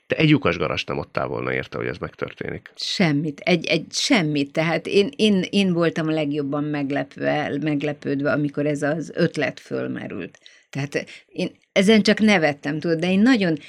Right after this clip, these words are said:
Speaker 2: tehát az idősödésnek számomra nagyon jó részám az is, hogy az ember önmagán olyan jókat tud mulatni, meg annyi öri-, öniróniával tud az élethez, a dolgokhoz viszonyulni. Tehát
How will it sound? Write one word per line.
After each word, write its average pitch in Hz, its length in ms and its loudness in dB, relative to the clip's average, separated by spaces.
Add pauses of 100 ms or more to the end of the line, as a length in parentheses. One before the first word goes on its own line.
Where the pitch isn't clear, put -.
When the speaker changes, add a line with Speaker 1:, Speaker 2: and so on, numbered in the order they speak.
(120)
Speaker 2:
tehát 170 200 -4
az 165 120 0
idősödésnek 190 960 2
számomra 185 600 0
nagyon 185 340 2
jó 156 200 2
részám 147 520 -2
az 143 160 -4
is, 143 160 -6
hogy 147 160 0
az 147 120 0
ember 151 280 0
önmagán 156 560 0
olyan 160 220 0
jókat 151 420 -4
tud 143 240 -6
mulatni, 147 500 -2
meg 143 380 -2
annyi 170 380 0
öri-, 160 340 0
öniróniával 151 1040 0
tud 147 240 -4 (280)
az 143 220 -4
élethez, 151 580 2
a 147 100 0
dolgokhoz 147 640 0
viszonyulni. 139 720 0 (220)
Tehát - 280 -2